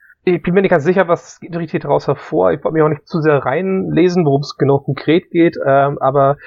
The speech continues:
die beiden spielen ein Ehepaar. Und, äh, sie, äh, also die Drew Barrymore, äh, sie ist wohl, äh,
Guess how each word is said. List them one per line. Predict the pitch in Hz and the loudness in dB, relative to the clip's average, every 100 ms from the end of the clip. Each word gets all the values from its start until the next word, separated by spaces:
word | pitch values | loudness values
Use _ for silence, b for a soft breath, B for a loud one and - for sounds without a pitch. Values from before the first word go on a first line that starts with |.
| B | B
die | 135 | 0
beiden | 131 160 | 0 0
spielen | - 147 | -2 0
ein | 123 | 0
Ehepaar. | 131 220 220 240 294 320 _ _ _ - - - - - 131 127 B B - | 2 2 0 -2 -2 -4 _ _ _ -4 -4 -6 -10 -12 -12 -12 B B 2
Und, | 151 151 147 151 - | 4 4 2 -4 0
äh, | 139 139 143 147 - 151 | 2 4 4 2 -2 -4
sie, | 135 151 220 240 208 | 0 2 2 2 4
äh, | 160 | 4
also | 165 175 143 135 131 135 135 | 4 2 0 2 0 0 -2
die | 131 131 135 | 0 0 0
Drew | 135 | 0
Barrymore, | 135 175 170 170 170 b b | 0 2 2 2 0 b b
äh, | - 143 151 - b b - | 0 2 2 0 b b -4
sie | 147 151 | 2 2
ist | 156 - - | 2 -2 0
wohl, | 151 151 156 147 139 147 _ _ _ _ | 2 6 6 6 4 -2 _ _ _ _
äh, | - | -2